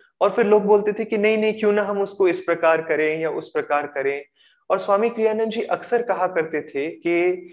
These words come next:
यदि सामने वाले का विचार, अ, आपके विचार से अलग है लेकिन गलत नहीं है, अपने आप में अगर वो,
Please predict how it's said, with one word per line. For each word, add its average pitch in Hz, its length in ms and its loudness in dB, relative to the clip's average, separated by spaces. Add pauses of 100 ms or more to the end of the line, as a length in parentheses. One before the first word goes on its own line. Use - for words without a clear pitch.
(220)
यदि 143 480 -2
सामने 143 340 -2
वाले 147 300 2
का 175 120 -2
विचार, 143 480 -4 (600)
अ, 143 80 2
आपके 139 520 2
विचार 170 340 -2
से 190 160 -4
अलग 180 360 2
है 147 440 -4
लेकिन 180 380 -4
गलत 196 360 2
नहीं 143 380 -6
है, 131 340 -6 (240)
अपने 170 300 -2
आप 147 340 2
में 185 240 -6
अगर 170 300 0
वो, 202 520 0